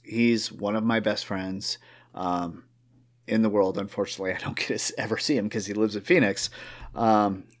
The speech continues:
but one of the smartest guys I've ever known. Um, I was gonna ask you guys this because you're both front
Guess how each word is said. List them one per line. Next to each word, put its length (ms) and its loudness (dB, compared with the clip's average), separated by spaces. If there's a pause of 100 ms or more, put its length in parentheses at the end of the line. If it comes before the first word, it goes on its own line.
(140)
but 180 8
one 180 6
of 80 2
the 60 0
smartest 480 2
guys 320 2
I've 320 -6
ever 220 -4
known. 480 -4
Um, 480 -4 (1000)
I 40 -8
was 180 0
gonna 160 2
ask 420 2
you 360 0
guys 480 0
this 360 0
because 420 -6
you're 160 -6
both 240 -4
front 300 -6